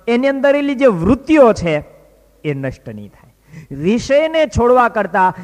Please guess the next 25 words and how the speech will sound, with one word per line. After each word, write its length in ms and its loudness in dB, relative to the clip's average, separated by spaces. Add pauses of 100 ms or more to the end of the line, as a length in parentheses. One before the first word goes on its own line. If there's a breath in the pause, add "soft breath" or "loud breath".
વિષયને, 520 -2
રાગને 720 2
છોડવો 280 0
વધારે 360 0
શ્રેષ્ઠ 420 -10
છે. 180 -20 (1900)
રાગ 480 0
આસક્તિને 640 -6
છોડવી 400 -8 (240 loud breath)
એ 80 -4
વધારે 580 0
શ્રેષ્ઠ 520 -8
છે. 200 -10 (320 loud breath)
અને 260 0
રાગ 540 2
ટળતાની 560 -2
સાથે, 480 -4 (840)
રાગ 560 0
ટળતાની 420 -2
સાથે 460 -6 (220 loud breath)
વિષય 540 -6
તો 140 -4
આપોઆપ 680 2
છૂટી 360 -10
જશે, 480 -20